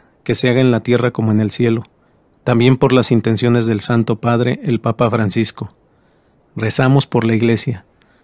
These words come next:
por los cardenales, los obispos, los sacerdotes,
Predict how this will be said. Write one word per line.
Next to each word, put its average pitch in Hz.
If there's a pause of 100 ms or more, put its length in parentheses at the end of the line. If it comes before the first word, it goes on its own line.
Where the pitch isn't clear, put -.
(140)
por 117
los 113
cardenales, 113 (180)
los 113
obispos, 123 (360)
los 120
sacerdotes, 127